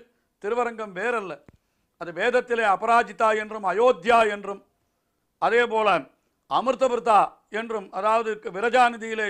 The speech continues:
சூழப்பட்டது என்றும் சொல்லப்படுகின்ற அப்படிப்பட்ட உயர்ந்த ஸ்தானமான அந்த பரமபதம் நம்முடைய கண்களுக்கு எட்டாதது.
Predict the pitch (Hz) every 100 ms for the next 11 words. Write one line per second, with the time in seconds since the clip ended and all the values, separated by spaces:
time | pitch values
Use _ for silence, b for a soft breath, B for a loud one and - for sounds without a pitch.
0 | 190 233 233 226 226 214 214 202 208 185
1 | 202 214 208 208 202 202 - b b b
2 | _ 135 - _ 277 269 247 247 233 180
3 | 202 240 247 240 - 214 220 208 202 196
4 | 185 _ _ _ _ - 190 214 - 175
5 | 233 208 208 294 285 _ _ _ _ 135
6 | 190 226 233 226 196 233 247 233 240 214
7 | 175 247 233 214 180